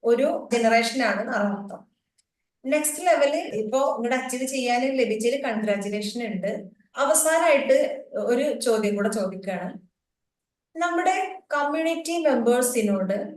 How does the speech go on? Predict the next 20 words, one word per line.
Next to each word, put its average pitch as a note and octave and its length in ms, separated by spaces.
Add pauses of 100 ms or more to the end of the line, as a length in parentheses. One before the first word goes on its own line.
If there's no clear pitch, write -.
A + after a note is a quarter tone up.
(160)
ഫർഷാൻ D#4 520
ബ്രോക്ക് A3 400 (600)
ഇപ്പോ - 180
ഒത്തിരി E4+ 600
തിരക്ക് D4 500
പിടിച്ചിട്ടുള്ള B3+ 720
ഒരു A#3 160
ലൈഫിലാണ് A3 840
മുന്നോട്ട് G3+ 580
പോയിക്കൊണ്ടിരിക്കുന്നത്. F#3+ 920 (320)
ഈ F4+ 100
ഒരു E4+ 380
മുന്നോട്ട് B3 440
പോയിക്കൊണ്ടിരിക്കുന്ന A#3+ 640
ഈ A#3+ 80
തിരക്ക് A#3+ 420
പിടിച്ച C4+ 200
ലൈഫിൽ G#3+ 420
എന്താണ് C4 880
നിങ്ങൾക്ക് G#3+ 640